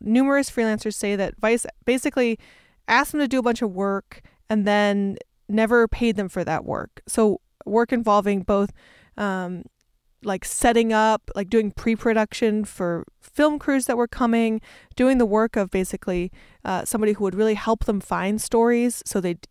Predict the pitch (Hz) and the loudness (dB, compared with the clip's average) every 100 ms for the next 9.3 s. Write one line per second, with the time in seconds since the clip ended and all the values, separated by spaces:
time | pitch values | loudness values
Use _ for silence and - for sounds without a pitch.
0 | - 240 233 220 208 - _ - - 190 | -4 0 2 2 0 -8 _ -12 -6 -4
1 | - - - 233 226 214 - - 208 208 | -4 -6 -2 2 2 0 -4 -2 -2 0
2 | 214 - 196 190 208 214 - 208 202 185 | -4 -4 -4 -2 -2 -4 -4 -4 -4 -6
3 | - 160 170 262 247 240 - - - _ | -8 -10 -4 2 4 4 0 -18 -20 _
4 | _ _ _ - - 202 240 233 214 196 | _ _ _ -18 -2 2 4 4 2 0
5 | - 233 220 220 214 - 208 202 196 196 | -2 0 0 0 -2 -2 0 2 2 -2
6 | - - - 214 214 - 202 180 175 175 | -10 -8 -4 -4 -4 -4 -2 -2 -4 -6
7 | 175 - 190 180 - 208 190 185 190 180 | -6 -4 -6 -4 -2 -2 -2 -6 -6 -6
8 | 180 - 180 165 170 165 - 226 208 - | -6 -4 -6 -6 -8 -10 -4 -2 -2 -2
9 | 202 196 | 0 0